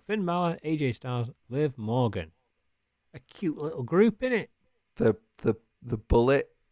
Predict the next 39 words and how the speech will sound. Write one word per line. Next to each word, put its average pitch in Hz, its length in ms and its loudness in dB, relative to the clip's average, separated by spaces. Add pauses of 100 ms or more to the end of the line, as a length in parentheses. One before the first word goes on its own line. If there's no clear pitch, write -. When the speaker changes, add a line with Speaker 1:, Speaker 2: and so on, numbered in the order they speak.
(140)
Speaker 2:
Chub? - 420 4 (600)
I - 80 -2
don't 101 220 4
know. 107 200 4 (180)
Speaker 1:
Bullet 147 220 -2
Speaker 2:
I 143 40 -16
can't - 20 -20 (260)
Speaker 1:
Chubs? - 80 -14
Speaker 2:
think, - 200 -6 (200)
I 190 80 -10
can't - 280 -4
think. 95 220 -4
I'm, 95 260 -2 (480)
I - 80 -4
don't 135 120 10
Speaker 1:
Right. 113 60 6
Speaker 2:
know 101 80 6
why 90 220 4
Chub. 127 460 6
No, 107 160 0
it's - 220 -4
not 123 100 2
like 110 200 4
any 120 200 4
of 117 60 0
them 107 120 2
have 98 100 -2
got 104 200 0
an 101 80 -8 (120)
ounce 107 300 2
of 98 120 -4
fat - 280 -6
on 98 160 4
'em. 87 120 -4
Speaker 1:
It's - 100 -18
decided. 127 560 0
Speaker 2:
Uh, 101 100 0
Speaker 1:
Bullet 95 240 4
Chubs. 120 440 -2